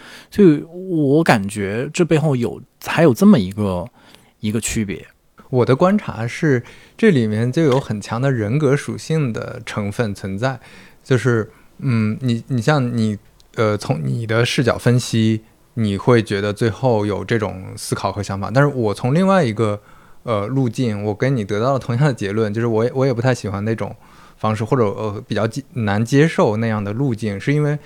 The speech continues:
Speaker 2: 我反-，反而是因为我是一个理科生，我特别，呃，理性悲观，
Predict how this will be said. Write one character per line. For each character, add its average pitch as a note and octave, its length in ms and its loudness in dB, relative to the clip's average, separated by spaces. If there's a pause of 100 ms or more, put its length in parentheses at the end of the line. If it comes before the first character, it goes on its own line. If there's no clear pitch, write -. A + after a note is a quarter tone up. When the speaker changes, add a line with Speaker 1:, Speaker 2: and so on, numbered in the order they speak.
(280)
Speaker 2:
我 G2+ 460 -2
反-， - 280 -4
反 A2 160 0
而 G#2 140 2
是 C#3 100 2
因 B2+ 120 2
为 A#2+ 80 2
我 A2+ 180 0
是 A#2 100 -2
一 A2+ 60 0
个 A#2 80 -2
理 G#2+ 180 -4
科 A2 200 -2
生， G#2+ 300 -2
我 F#2 100 -6
特 C3 240 0
别， G2+ 360 -2 (600)
呃， G#2 420 -2 (360)
理 A2+ 320 -2
性 B2 420 0 (800)
悲 D3 160 8
观， D3+ 260 2